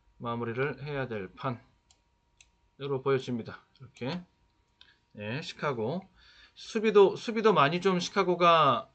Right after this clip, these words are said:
아, 많이 좀 아, 수치가 안 좋아졌죠. 어, 아무래도 이제,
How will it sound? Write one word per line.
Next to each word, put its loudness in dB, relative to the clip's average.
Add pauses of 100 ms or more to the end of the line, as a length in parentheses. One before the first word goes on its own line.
(120)
아, 0
많이 -2
좀 -6
아, -2
수치가 -4
안 2
좋아졌죠. 0 (760)
어, -10 (240)
아무래도 -2
이제, -2